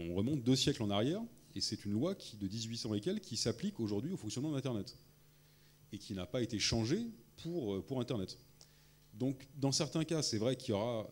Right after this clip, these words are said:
des adaptations nécessaires. Par exemple, pour les voitures autonomes, euh, vont se poser des questions. En même temps, elles semblent déjà résolues. Par exemple, Google a dit : « Nous, on veut bien être responsable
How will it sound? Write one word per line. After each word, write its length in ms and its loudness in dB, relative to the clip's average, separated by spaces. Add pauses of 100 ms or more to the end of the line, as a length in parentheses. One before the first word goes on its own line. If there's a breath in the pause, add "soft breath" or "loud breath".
(120)
des 140 2
adaptations 420 0
nécessaires. 420 -2
Par 160 -6
exemple, 280 -2
pour 100 -4
les 60 -2
voitures 320 -2
autonomes, 440 0 (140)
euh, 140 -10 (160)
vont 180 -2
se 80 -8
poser 180 -2
des 120 0
questions. 520 -4
En 60 -4
même 200 0
temps, 300 -2
elles 140 -2
semblent 280 0
déjà 200 2
résolues. 300 0
Par 100 -2
exemple, 260 0
Google 280 2
a 60 2
dit : « 180 -4
Nous, 120 2
on 80 4
veut 120 2
bien 180 2
être 120 -2
responsable 580 -2